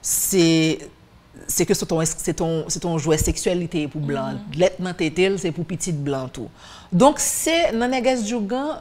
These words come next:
Speaker 1: c'est f-, f-, f-, font état des lieux.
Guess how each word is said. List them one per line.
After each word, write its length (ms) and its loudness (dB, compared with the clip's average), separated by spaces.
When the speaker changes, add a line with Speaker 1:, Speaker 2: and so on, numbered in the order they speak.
Speaker 1:
c'est 400 0
f-, 340 -12
f-, 200 -16
f-, 180 -10
font 120 0
état 240 4
des 140 4
lieux. 200 -8